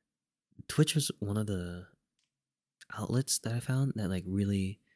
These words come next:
allowed me to understand who I am as a person and really, like, let me explore, like, who I am, like, why I do these things, like, oh, how I talk, like, what I think is funny,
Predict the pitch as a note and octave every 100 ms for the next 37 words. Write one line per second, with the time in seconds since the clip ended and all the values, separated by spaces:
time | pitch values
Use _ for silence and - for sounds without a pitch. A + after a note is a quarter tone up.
0 | _ _ - - G2 F#2+ G2+ G2+ F#2 -
1 | F2+ - F#2 E2+ G2 F#2 F2 F2 E2 -
2 | E2 - G2+ B2+ _ _ _ _ _ _
3 | - - - - _ - F#2+ F2+ - F#2+
4 | F#2+ F2+ D#2+ - - - _ _ _ G2+
5 | G2 - F#2+ F#2 F2 F#2+ - _ _ _
6 | _ _ _ _ _ _ _ _ _ _
7 | _ - G2 - - F#2+ F2+ F2 E2+ E2
8 | - _ _ _ _ _ F#2+ D#2+ - -
9 | _ _ _ - B2+ B2+ A2+ G#2+ G#2+ G2+
10 | - - _ F#2+ E2 - F#2 F#2 G2 G2
11 | F#2+ F#2+ F2+ F2 F2+ F2 E2 - F#2 F2
12 | E2+ - E2+ D#2 - A#2 A#2 A#2 - E2
13 | - F2+ E2 - - - E2+ E2+ - -
14 | - A2+ A2+ A2 A2